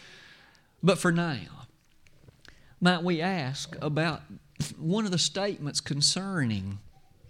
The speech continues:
the influence of others? Moses and Aaron often found themselves facing a great host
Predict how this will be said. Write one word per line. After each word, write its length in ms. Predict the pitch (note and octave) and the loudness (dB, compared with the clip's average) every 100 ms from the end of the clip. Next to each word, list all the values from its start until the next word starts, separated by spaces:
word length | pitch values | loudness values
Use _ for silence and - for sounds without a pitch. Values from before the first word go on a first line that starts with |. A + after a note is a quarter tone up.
| - - - | -20 -18 -4
the 120 | C3+ | 2
influence 600 | D3 C#3 C#3 B2 A#2 - | 4 4 4 4 4 2
of 140 | A2 | 0
others? 720 | A2+ A2 G2+ G2+ G2 G2+ - - - _ - - - - - - - - - - - - - - | 2 2 0 -2 -6 -4 -4 -4 -14 _ -20 -20 -20 -20 -20 -20 -20 -20 -20 -20 -20 -20 -4 4
Moses 440 | D#3 F3+ F3 E3+ | 8 10 10 10
and 100 | F3+ | 8
Aaron 420 | F3+ F#3 D3+ C3 | 8 8 6 6
often 460 | C3 D#3+ E3 C#3 C3 | 4 2 2 0 4
found 320 | D3+ E3 D3+ | 4 4 4
themselves 500 | D#3+ D3+ D#3+ D3+ D3+ | 4 6 6 6 4
facing 760 | - F#3+ G3 F#3 - C#3 C3 | 0 0 2 4 6 6 4
a 80 | B2+ | 2
great 360 | C3 D3+ D#3+ D3+ | 4 6 6 6
host 760 | D3 F#3+ F#3 G#3 G#3 - - | 4 4 4 4 2 -2 -6